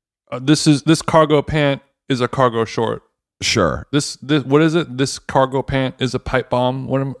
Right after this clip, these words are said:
Speaker 1: I'm, something's going
Speaker 2: This,
Speaker 1: on here.
Speaker 2: <laughs> this bike is a pipe bomb.
Speaker 1: <laughs>
Speaker 2: Finally made it onto How Long Gone after
Speaker 1: Ooh.
Speaker 2: five hundred episodes.
Speaker 1: Mm.
Speaker 2: Yeah, Structure.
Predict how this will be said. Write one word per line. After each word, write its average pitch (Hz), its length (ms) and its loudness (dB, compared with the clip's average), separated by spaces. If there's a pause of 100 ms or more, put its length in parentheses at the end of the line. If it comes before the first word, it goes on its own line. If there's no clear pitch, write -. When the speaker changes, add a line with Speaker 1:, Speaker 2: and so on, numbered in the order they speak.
(100)
Speaker 1:
I'm, 131 80 -2 (120)
something's 185 380 -2
going 131 180 4
Speaker 2:
This, 127 140 6
Speaker 1:
on 120 80 0
here. 123 200 2 (240)
Speaker 2:
<laughs> - 120 -16 (140)
this 117 180 2
bike 104 320 2
is 110 140 0
a 113 40 -2
pipe 107 320 0
bomb. 135 460 2
Speaker 1:
<laughs> - 220 -8
Speaker 2:
Finally 143 460 4
made 120 260 4
it 131 120 4
onto 120 280 0
How 117 180 4
Long 110 240 2
Gone 107 380 4
after 320 240 4
Speaker 1:
Ooh. 269 100 2
Speaker 2:
five 107 220 4
hundred 104 180 0
episodes. 92 540 -6 (120)
Speaker 1:
Mm. 127 200 -12
Speaker 2:
Yeah, 151 160 6
Structure. 190 480 4